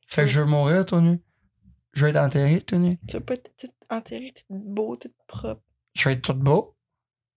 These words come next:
Speaker 1: Ah non, le soir, je veux pas être enterré tout nu.
Speaker 2: Ouais, non, c'est ça.
Speaker 1: Parce que faut qu'ils vident les affaires. Ou c'est quand tu penses qu'il est vide, faut qu'il fasse des incisions.
Speaker 2: Mhm.
Speaker 1: Je veux pas que le monde voit des incisions.
Speaker 2: Non, c'est ça.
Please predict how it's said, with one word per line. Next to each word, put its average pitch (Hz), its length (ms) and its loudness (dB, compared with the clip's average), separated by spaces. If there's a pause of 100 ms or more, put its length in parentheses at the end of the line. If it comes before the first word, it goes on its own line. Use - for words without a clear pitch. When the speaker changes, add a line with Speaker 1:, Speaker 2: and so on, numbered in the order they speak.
(360)
Speaker 1:
Ah 151 120 2
non, 175 200 4
le 147 100 2
soir, 165 260 2
je 143 100 0
veux 139 60 -2
pas 170 200 4
être 156 100 0
enterré 135 400 2
tout 135 140 0
nu. 139 200 4
Speaker 2:
Ouais, 254 240 2
non, 240 260 0
c'est 208 140 -2
ça. - 160 -4 (360)
Speaker 1:
Parce 147 280 2
que 143 500 0 (440)
faut - 240 -2
qu'ils - 280 0
vident 151 500 0
les 147 200 0
affaires. 170 440 2 (360)
Ou 185 120 2
c'est - 140 -2
quand 160 220 4 (160)
tu - 100 -12
penses 160 260 2
qu'il 151 160 0
est 143 240 2
vide, 160 200 0 (360)
faut - 100 -12
qu'il - 120 -6
fasse 143 280 2
des 143 320 2
incisions. 135 560 4
Speaker 2:
Mhm. 226 260 0 (240)
Speaker 1:
Je 160 120 0
veux 151 80 -2
pas 196 180 4
que 196 140 -4
le 143 60 4
monde 135 220 2
voit 131 180 2
des 135 300 2
incisions. 143 600 0 (120)
Speaker 2:
Non, 214 140 -4 (340)
c'est 208 60 -8
ça. - 80 -6